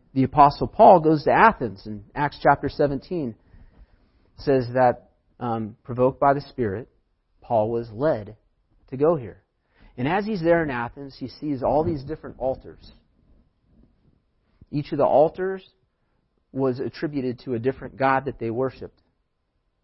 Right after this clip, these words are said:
You remember what one of them had inscribed on it? The altar of the unknown God. Paul says,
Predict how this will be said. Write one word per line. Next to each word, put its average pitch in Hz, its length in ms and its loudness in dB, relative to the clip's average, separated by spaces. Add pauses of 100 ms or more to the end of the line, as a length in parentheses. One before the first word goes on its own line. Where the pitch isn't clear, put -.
(440)
You 104 120 -20
remember 160 320 -4
what 156 180 2
one 127 260 -2
of 175 100 -6
them 180 180 -6
had 156 220 -2
inscribed 143 540 0
on 156 160 -2
it? 165 120 -14 (2750)
The 139 60 -10
altar 107 280 -6
of 107 80 -14
the 113 120 -14
unknown 110 260 -16
God. 127 260 -12 (1200)
Paul 117 180 -4
says, 110 360 -8